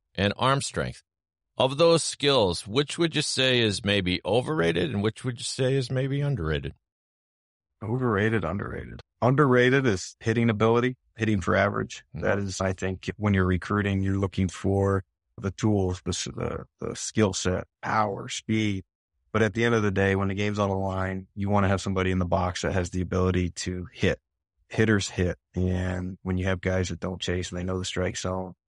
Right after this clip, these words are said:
Speaker 2: maybe not the power or the home run numbers or the stolen base numbers, but you, you can go to bed at night with that guy in the batter's box with the game on the line. And then I would say if it was from a position standpoint, the arm strength,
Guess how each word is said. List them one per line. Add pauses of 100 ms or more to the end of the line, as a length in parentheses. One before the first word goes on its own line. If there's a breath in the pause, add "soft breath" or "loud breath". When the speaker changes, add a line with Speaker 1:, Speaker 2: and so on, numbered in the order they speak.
(240)
Speaker 2:
maybe
not
the
power
or
the
home
run
numbers
or
the
stolen
base
numbers,
but (220)
you,
you
can
go
to
bed
at
night
with
that
guy
in
the
batter's
box
with
the
game
on
the
line. (160)
And
then (340)
I
would
say
if
it
was
from
a (120)
position
standpoint, (400)
the
arm
strength,